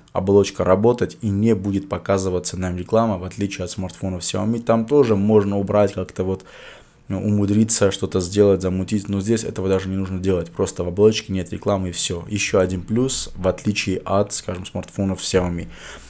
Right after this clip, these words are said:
Другой момент, то что Realme шесть Pro на данный момент является, наверное, более актуальным, чем Realme семь Pro для меня, потому что,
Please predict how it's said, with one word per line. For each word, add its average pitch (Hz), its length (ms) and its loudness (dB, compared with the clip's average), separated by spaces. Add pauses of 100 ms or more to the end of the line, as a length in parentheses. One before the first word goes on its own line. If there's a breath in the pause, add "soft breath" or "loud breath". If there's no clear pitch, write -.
(120 loud breath)
Другой 113 300 8
момент, 139 320 4
то 104 80 0
что 92 500 2
Realme 101 440 2
шесть - 480 -2
Pro 113 400 2
на 95 160 0
данный 98 320 -2
момент 95 260 -2
является, 92 520 -2
наверное, 95 340 -2
более 95 420 4
актуальным, 90 640 -2
чем 90 200 -6
Realme 92 360 -2
семь 110 380 2
Pro 90 200 -2
для 90 140 -4
меня, 90 240 -4
потому 95 320 -4
что, - 220 -8